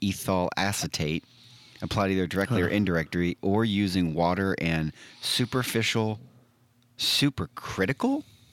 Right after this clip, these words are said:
Speaker 1: carbon dioxide.
Speaker 2: Hmm.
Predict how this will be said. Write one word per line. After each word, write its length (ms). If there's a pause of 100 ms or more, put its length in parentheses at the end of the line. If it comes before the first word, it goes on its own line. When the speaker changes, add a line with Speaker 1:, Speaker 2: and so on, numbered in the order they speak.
(440)
Speaker 1:
carbon 480 (200)
dioxide. 720 (840)
Speaker 2:
Hmm. 180